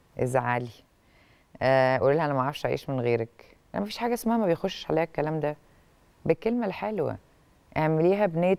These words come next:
إن أنت بترضي ربنا: "يا رب، أنا هستحمل عشان خاطرك، لأن أنا مش عايزة غير إن أنا أبقى بارة".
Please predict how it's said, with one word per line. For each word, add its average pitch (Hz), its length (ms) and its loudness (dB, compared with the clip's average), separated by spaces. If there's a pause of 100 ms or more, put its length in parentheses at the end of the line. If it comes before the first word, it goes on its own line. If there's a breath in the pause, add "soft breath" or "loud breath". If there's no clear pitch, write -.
إن 160 80 2
أنت 180 200 -2
بترضي 160 420 0
ربنا: 135 380 -4 (300)
"يا 135 140 0
رب، 147 280 0 (100)
أنا 165 320 0 (460 loud breath)
هستحمل 147 640 -2 (240)
عشان 151 280 -4
خاطرك، 127 460 -4
لأن 127 140 0
أنا 156 120 0
مش 151 200 -2
عايزة 160 480 0 (460 soft breath)
غير 151 140 6
إن 156 120 0
أنا 170 100 2
أبقى 151 220 0
بارة". 123 440 -2